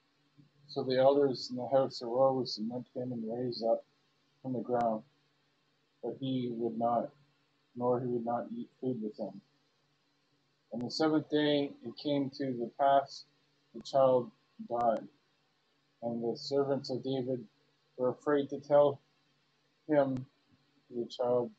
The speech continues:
was dead. For they said, "Indeed,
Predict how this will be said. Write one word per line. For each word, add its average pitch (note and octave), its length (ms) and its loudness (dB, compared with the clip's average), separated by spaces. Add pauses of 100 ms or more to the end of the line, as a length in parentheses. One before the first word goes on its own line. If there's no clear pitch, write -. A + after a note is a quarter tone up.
was A2+ 180 -6
dead. G2+ 320 -4 (1080)
For C3 100 -2
they B2 320 -2 (680)
said, A#2 400 2 (540)
"Indeed, C#3 580 -2